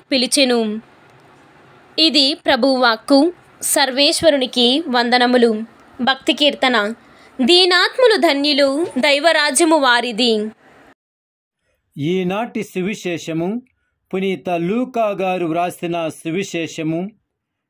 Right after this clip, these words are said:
Speaker 2: ఎనిమిదవ అధ్యాయము ఒకటవ వచనము నుండి మూడవ వచనము వరకు.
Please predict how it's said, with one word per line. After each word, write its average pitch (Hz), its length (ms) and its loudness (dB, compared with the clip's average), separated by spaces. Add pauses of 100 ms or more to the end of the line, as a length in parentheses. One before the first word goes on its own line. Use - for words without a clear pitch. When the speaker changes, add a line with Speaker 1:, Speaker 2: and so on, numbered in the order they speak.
Speaker 2:
ఎనిమిదవ 240 540 -2
అధ్యాయము 165 880 -4 (460)
ఒకటవ 190 540 -6
వచనము 208 460 -6
నుండి 180 580 -2 (380)
మూడవ 208 600 -4
వచనము 185 440 -4
వరకు. 156 640 -4